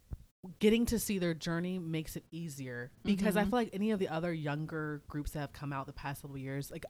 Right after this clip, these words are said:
Speaker 1: I don't, I'm not connected to them at all.
Speaker 2: Mm-hmm.
Speaker 1: I'm only connected to the ones that I watched their journey,
Speaker 2: Right.
Speaker 1: which was Island for N hypen and now, um, uh, what's the one?
Speaker 2: And
Speaker 1: Howling,
Speaker 2: Team.
Speaker 1: the Howling for And Team.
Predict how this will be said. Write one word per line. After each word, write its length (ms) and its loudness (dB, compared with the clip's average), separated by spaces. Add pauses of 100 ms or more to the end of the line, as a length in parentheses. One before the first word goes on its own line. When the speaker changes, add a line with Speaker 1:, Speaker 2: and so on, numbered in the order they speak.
Speaker 1:
I 120 8
don't, 320 6
I'm 140 0
not 180 2
connected 280 -2
to 40 -14
them 100 0
at 60 0
all. 220 -2 (160)
Speaker 2:
Mm-hmm. 420 4
Speaker 1:
I'm 220 6
only 220 6
connected 420 -2
to 80 -10
the 80 0
ones 520 -2
that 100 -2
I 80 2
watched 360 0
their 140 -2
journey, 480 -4 (100)
Speaker 2:
Right. 300 0
Speaker 1:
which 260 6
was 340 2 (180)
Island 420 0
for 160 -4
N 60 -4
hypen 500 -4 (100)
and 200 -2
now, 420 -2
um, 500 -6 (680)
uh, 440 -2
what's 160 0
the 160 6
one? 320 0 (240)
Speaker 2:
And 180 10
Speaker 1:
Howling, 180 10
Speaker 2:
Team. 400 8
Speaker 1:
the 60 4
Howling 380 4
for 120 -4
And 220 0
Team. 140 0